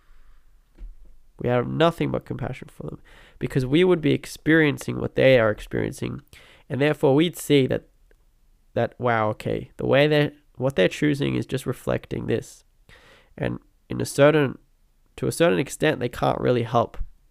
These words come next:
but choose anything other than this. But conceptually, it's really difficult to conceptualize that. I mean, it's possible,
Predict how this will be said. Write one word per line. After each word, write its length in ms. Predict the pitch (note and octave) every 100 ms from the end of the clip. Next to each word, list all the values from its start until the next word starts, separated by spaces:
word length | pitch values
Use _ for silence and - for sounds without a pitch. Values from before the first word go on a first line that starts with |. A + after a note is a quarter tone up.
| -
but 140 | C3 -
choose 260 | - A#2+
anything 400 | A#2 A#2+ - A#2+
other 220 | A2 G#2+
than 160 | G#2 G2+
this. 320 | - - - _ _ _ _ _ _ _ _ _ _ _ _ _ _ _ _ _ _ _ _ -
But 120 | C#3+
conceptually, 760 | D3+ C3+ - F3 - - C#3
it's 140 | C3 C3+
really 160 | C3
difficult 360 | B2 - C3+ -
to 60 |
conceptualize 880 | - C3+ C#3 G#3+ - - C3 G#2+ G2+
that. 180 | - -
I 60 | C3+
mean, 160 | D#3+
it's 100 | C#3
possible, 760 | - F#3+ B3 - B2 A2 A#2